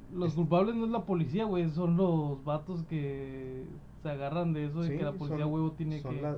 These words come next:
Speaker 2: y son las personas que denuncian algo que, que, pues, no, no resulta ser cierto, güey.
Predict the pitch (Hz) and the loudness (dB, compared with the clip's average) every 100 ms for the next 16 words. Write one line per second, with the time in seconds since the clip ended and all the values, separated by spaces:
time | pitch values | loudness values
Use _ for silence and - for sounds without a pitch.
0 | - 131 123 127 143 156 151 135 117 131 | -4 -6 -4 -4 -4 -4 -4 -6 -4 -4
1 | 147 147 135 127 117 107 110 120 113 120 | -6 -6 -6 -4 -4 -4 -4 -4 -2 -4
2 | 147 151 139 127 131 127 143 131 113 101 | -4 -6 -6 -8 -8 -4 -4 -4 -6 -10
3 | - - - - - - - - - - | -14 -16 -16 -18 -18 -16 -16 -16 -16 -18
4 | - - 120 110 - - 113 120 117 113 | -14 -6 -2 -2 -4 -8 -8 -4 -4 -2
5 | 127 131 113 113 - - - - - - | -2 -4 -6 -10 -14 -18 -20 -20 -20 -18
6 | - - - 123 117 131 147 135 143 135 | -20 -18 -8 -2 -2 -2 -6 -8 -8 -8
7 | 127 - 110 151 190 117 | -8 -6 -8 -8 -8 -6